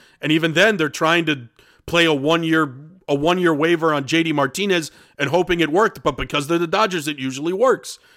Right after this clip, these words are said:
But you, the Ma-, Steve Cohen keeps saying he wants to be the Dodgers of the East. And in order to do that, you have to be self-sustainable from within. And he's trying really hard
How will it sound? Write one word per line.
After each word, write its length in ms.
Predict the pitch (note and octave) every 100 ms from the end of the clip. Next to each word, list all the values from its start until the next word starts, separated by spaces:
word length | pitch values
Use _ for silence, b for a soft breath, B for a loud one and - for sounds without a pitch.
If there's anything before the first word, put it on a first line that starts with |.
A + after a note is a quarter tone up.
| b -
But 180 | D#3
you, 200 | D#3+ F3+ - b b
the 100 | D3+ E3
Ma-, 160 | E3+ - D3+ B2+
Steve 300 | - A#3 A#3+
Cohen 300 | - A#3 G#3
keeps 240 | - F#3+ -
saying 240 | F3+ D#3+
he 80 | D3
wants 280 | C#3 D3 -
to 80 | C#3
be 100 | C#3
the 100 | B2
Dodgers 380 | B2+ C#3+ C#3+
of 100 | D3+
the 160 | C3+ C#3+
East. 260 | D#3 B2 - b b b
And 100 | D3+
in 60 |
order 220 | E3+ G#3
to 100 | F3+
do 180 | B2+ G#3
that, 220 | F3+ D#3 C3+
you 100 | D#3+
have 280 | C#3 D#3 -
to 60 | D3
be 100 | C3
self-sustainable 920 | - C#3+ - C3+ D3+ D3+ B2+ A#2+ - b b
from 280 | - F3 D#3+
within. 440 | C#3+ D3 A#2+ D#2+ -
And 140 | C3
he's 120 | C#3 -
trying 460 | D3+ E3+ F3 C#3+
really 240 | C3+ D#3+ D3+
hard 420 | D3+ D3+ D3